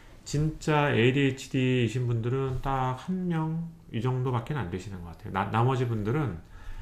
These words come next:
대부분 다 불안이 너무 강해서, 이래서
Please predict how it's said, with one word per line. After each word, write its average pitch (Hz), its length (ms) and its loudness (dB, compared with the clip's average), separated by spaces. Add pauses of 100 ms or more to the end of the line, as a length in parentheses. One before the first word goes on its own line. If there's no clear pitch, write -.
(220)
대부분 120 420 2
다 95 640 -2 (640)
불안이 127 300 6
너무 101 240 2
강해서, 95 600 -4 (800)
이래서 143 600 -2